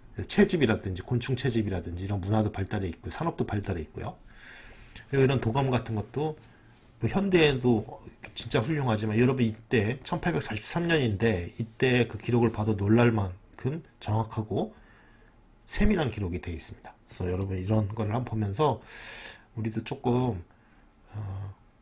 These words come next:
진짜 일본에 대해서 잘, 일본을 이기려면, 극일하려면 일본을 잘 알아야 되지 않겠습니까? 그래서 여러분 그거를 한번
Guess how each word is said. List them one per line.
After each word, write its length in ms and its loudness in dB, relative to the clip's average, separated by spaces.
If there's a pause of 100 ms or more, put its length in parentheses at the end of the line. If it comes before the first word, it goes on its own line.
(460)
진짜 200 -10
일본에 500 2
대해서 260 0
잘, 420 0 (260)
일본을 440 6
이기려면, 640 4
극일하려면 880 4
일본을 360 2
잘 200 0
알아야 280 0
되지 180 -4
않겠습니까? 680 -6
그래서 220 -8
여러분 240 -6
그거를 360 -4
한번 460 0